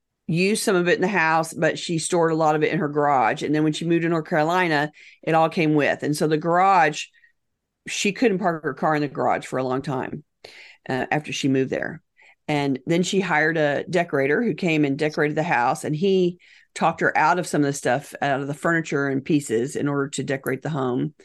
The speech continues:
So she made some final, you know, "I like this, I want to incorporate this in my house. I, this is not really my style. It needs to go." She made some of those decisions,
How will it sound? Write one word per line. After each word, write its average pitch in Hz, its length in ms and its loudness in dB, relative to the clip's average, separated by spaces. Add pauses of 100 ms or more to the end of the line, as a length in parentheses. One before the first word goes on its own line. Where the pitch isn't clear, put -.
(340)
So - 180 -2
she 170 220 0
made 156 260 2
some 147 160 -2
final, 143 640 -2 (500)
you 147 120 -2
know, 131 360 -2
"I 147 180 0
like 151 280 0
this, 151 240 2
I 139 80 2
want 147 240 0
to 117 80 -2
incorporate 147 460 0
this 151 180 0
in 147 80 0
my 139 140 0
house. 147 400 0
I, 147 200 -2 (120)
this 160 180 -2
is 147 140 -4
not 139 160 0
really 143 180 0
my 139 160 0
style. 135 380 -2
It 113 80 -4
needs 143 220 -4
to 139 80 -6
go." 131 420 -2 (320)
She - 160 0
made 170 180 2
some 180 100 0
of 156 80 2
those 160 200 2
decisions, 139 680 -2